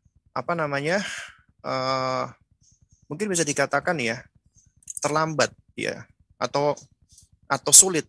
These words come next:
untuk memahami informasi-informasi khususnya dalam hal bahasa atau komunikasi. Baik itu bahasa verbal ataupun bahasa tulisan,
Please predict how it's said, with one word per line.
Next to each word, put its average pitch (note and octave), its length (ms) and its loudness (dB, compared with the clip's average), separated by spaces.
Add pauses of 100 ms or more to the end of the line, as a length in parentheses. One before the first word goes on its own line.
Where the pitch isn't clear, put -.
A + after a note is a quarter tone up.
untuk C3 360 -6 (120)
memahami C#3 760 -2
informasi-informasi D3+ 1120 2 (240)
khususnya C#3+ 320 2
dalam C3 240 -2
hal C#3 320 -4 (160)
bahasa B2+ 480 4
atau A#2+ 160 -10
komunikasi. A#2+ 640 2 (800)
Baik C3+ 240 2
itu D#3 80 -2
bahasa B2+ 400 4
verbal C#3+ 560 2
ataupun C3+ 400 -6
bahasa A#2+ 240 6
tulisan, B2 400 2